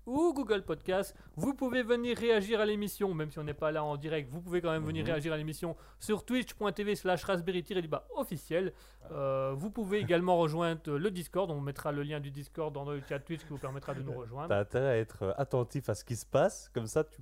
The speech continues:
Speaker 2: mets le, le lien juste au moment où tu viens de dire ça.
Speaker 1: Ah, mais j'écouterai l'émission. Moi,
Speaker 2: Ah oui.
Speaker 1: moi, depuis de, de mon côté, j'écouterai l'émission.
Speaker 2: Mais
Speaker 1: Je serai là
Speaker 2: attention,
Speaker 1: pour
Speaker 2: hein,
Speaker 1: écouter
Speaker 2: à ce
Speaker 1: l'émission.
Speaker 2: moment-là, c'est le moment où tu poses ton téléphone et que t'écoutes, hein.
Speaker 1: <laughs> J'écouterai.
Speaker 2: <laughs> Et tu vas être là à la virgule près, tu vois, t-, juste, il dit, « Alors là, vous avez le lien dans la description. »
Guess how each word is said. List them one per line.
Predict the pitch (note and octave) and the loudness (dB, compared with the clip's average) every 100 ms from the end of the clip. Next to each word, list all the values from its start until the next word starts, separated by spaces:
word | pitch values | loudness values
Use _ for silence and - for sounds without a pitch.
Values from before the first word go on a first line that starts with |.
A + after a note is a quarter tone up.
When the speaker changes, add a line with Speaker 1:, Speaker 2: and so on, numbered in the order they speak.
| A2+ | -2
Speaker 2:
mets | B2+ | 0
le, | B2 A2 A2 | 2 4 4
le | A2+ A#2+ | 2 0
lien | B2+ D3 D#3 - - - B2+ | 2 0 0 -6 -20 -14 -2
juste | A#2+ F3 D#4+ C4 | 0 2 4 6
au | |
moment | G3 F#3 G#3+ - | 6 8 6 4
où | F3+ | 0
tu | - | 2
viens | C3 G3 | 2 2
de | E3+ | 4
dire | D3+ | 0
ça. | - C3 A2 | 2 2 2
Speaker 1:
Ah, | G3+ | 2
mais | G#3+ | 0
j'écouterai | G3 F#3 F3+ | -2 -2 0
l'émission. | F#3 D3+ F#3+ A3+ | 0 0 -4 -4
Moi, | D3 D3+ F#3 F3 | -4 -4 2 6
Speaker 2:
Ah | F#3+ | 6
oui. | D3+ | 4
Speaker 1:
moi, | E3+ B3 | 0 0
depuis | F#3+ D#3 E3 | 0 -4 -6
de, | C#3 C#3+ D3 | -6 -6 -4
de | D3+ | -4
mon | F3+ A3 | -2 -2
côté, | E3 B3+ | -2 -2
j'écouterai | F3 D#3 - C#3 | -4 -6 -6 -6
l'émission. | C#3 - D#3+ | -6 -2 2
Speaker 2:
Mais | |
Speaker 1:
Je | C3 | 4
serai | |
là | G3+ | 4
Speaker 2:
attention, | - G3 | 6 8
Speaker 1:
pour | |
Speaker 2:
hein, | F3+ | 8
Speaker 1:
écouter | |
Speaker 2:
à | F3 | 6
ce | B2+ B2 | 0 2
Speaker 1:
l'émission. | |
Speaker 2:
moment-là, | C3+ E3 F#3+ | 4 4 4
c'est | D3 | 2
le | |
moment | C#3 D#3+ | 2 2
où | D3+ | 0
tu | B2+ | 0
poses | G3+ A3 | 2 2
ton | F#3+ | 4
téléphone | F3+ F3 G#3+ | 4 4 2
et | G3 | 0
que | |
t'écoutes, | - G3+ C4 G3+ | 0 0 2 4
hein. | E3 G3 F3 | 4 4 2
Speaker 1:
<laughs> | - D#4 | 4 4
J'écouterai. | F#3 A3+ - - G#3+ | 4 0 -4 -8 -10
Speaker 2:
<laughs> | - - | -8 -6
Et | |
tu | C3+ C#3 | 0 6
vas | |
être | D3+ D3+ | 6 6
là | F#3 | 6
à | D3+ | 6
la | |
virgule | B2+ F#3 D#3 E3+ | 6 4 4 0
près, | - E3 C#3+ | 0 -2 -2
tu | |
vois, | B2+ | -2
t-, | A2+ - G#2+ | -4 -8 0
juste, | D3+ G3 - - - | 2 2 -2 -20 -8
il | A#2+ | 0
dit, « | C#3 D#3 - - - | 0 0 -8 -2 6
Alors | C3 C#3+ | 10 10
là, | E3+ | 8
vous | D3 | 6
avez | C3 A#2 | 4 4
le | A2 A#2 | 2 2
lien | B2+ D3 | 4 4
dans | B2 | 4
la | A2 | 4
description. » | A#2 - C3 C#3+ | 2 -4 -4 -2